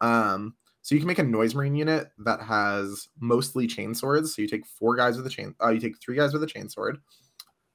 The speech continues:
The sergeant takes a power fist, an icon, and a chain sword, and you take one blast master. And the unit is, like, a hundred and thirty-five points.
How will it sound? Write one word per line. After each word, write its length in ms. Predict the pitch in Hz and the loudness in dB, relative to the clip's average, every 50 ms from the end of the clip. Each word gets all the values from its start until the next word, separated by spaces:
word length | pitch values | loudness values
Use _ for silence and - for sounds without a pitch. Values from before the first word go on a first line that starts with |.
| _ - | _ -2
The 220 | 110 117 113 104 | 2 2 2 2
sergeant 500 | - - 120 113 123 120 143 143 143 - | 0 2 4 4 4 4 2 -4 -4 -4
takes 260 | 135 123 120 117 - - | -4 -4 -4 -4 -6 -6
a 260 | - 110 104 104 107 104 | -4 -2 0 0 -2 -2
power 360 | - - 117 113 113 123 127 | -2 2 4 4 4 4 2
fist, 320 | - 135 135 131 - - _ - | -2 -4 -6 -6 -6 -12 _ -10
an 140 | 113 113 76 | -6 -4 -2
icon, 360 | 80 113 113 113 117 104 98 | 0 0 0 0 0 0 0
and 80 | 92 | -2
a 40 | 98 - | -6 -8
chain 200 | - 90 90 - | -12 -14 -14 -10
sword, 200 | - 104 101 - | -8 -8 -8 -8
and 40 | - | -8
you 40 | 107 | -6
take 180 | 117 107 104 | -6 -6 -6
one 360 | 95 95 107 107 113 113 107 | -6 -4 -2 -2 0 -2 -2
blast 360 | 95 - 90 82 87 - - - | -4 -2 -2 -2 -4 -6 -10 -14
master. 500 | - - - - - - - - 143 _ _ _ _ _ _ - | -14 -14 -14 -14 -14 -16 -18 -20 -20 _ _ _ _ _ _ -8
And 100 | 107 113 | -4 -2
the 80 | 117 123 | 0 2
unit 240 | 139 135 131 - | 2 2 0 2
is, 140 | 117 120 117 | 0 0 0
like, 100 | 117 113 | 0 -2
a 40 | 113 | -4
hundred 340 | - - 123 120 113 120 110 | -4 -4 -4 -2 -2 -2 -2
and 120 | 113 107 | -2 -2
thirty-five 540 | - 107 107 104 101 - 95 92 95 - - | -2 -2 -2 -2 -2 -2 -4 -4 -4 -6 -10
points. 380 | - - - - - - - | -16 -16 -16 -16 -16 -18 -18